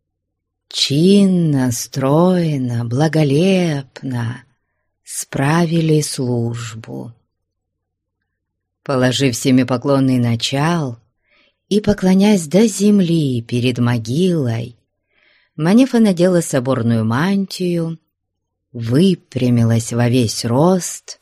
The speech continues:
и при общем молчании величаво проговорила: «За молитв святых отец наших, Господи Иисусе Христе,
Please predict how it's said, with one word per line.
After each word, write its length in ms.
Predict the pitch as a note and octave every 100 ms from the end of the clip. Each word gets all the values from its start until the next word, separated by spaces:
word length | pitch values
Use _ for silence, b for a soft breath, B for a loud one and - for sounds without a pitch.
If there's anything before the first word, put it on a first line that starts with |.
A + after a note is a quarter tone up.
| _ _ _ _ _ _ _ _
и 160 | C3+ B2+
при 140 | B2+
общем 440 | B2 A#2+ - A#2 A2+
молчании 1120 | A2 G#2+ - C3+ D3+ F3+ D3+ A#2 A#2+ B2+ - _ _ _ _ _
величаво 1040 | B2+ A#2+ D3+ E3 C3+ - C#3 F3 F#3+ F3+ F3
проговорила: 1200 | D#3 D3+ D3+ D3 C#3+ B2+ A2+ G#2+ A2+ - A#2 A2 _ _ _ _ _ _ _ _ _ _ _ _ _ _ _ _ _
«За 340 | C#3 C3+ F3
молитв 840 | F#3 F#3+ F#3 G#3+ A3+ - - - - _ _
святых 760 | - - C#3 D#3 E3 F3+ G3 E3+
отец 520 | D#3 F3 G3 G3 -
наших, 840 | D3+ D#3+ D3+ - B2 A#2 - - _ _ _ _ _ _ _ _ _ _ _ _ _ _
Господи 1040 | C#3 D3 G3+ F#3 - - - C#3+ C3+ D3 -
Иисусе 640 | D#3 D3+ - G#3 G3+ E3
Христе, 840 | - D3+ D3+ - - F3 D#3+ B2+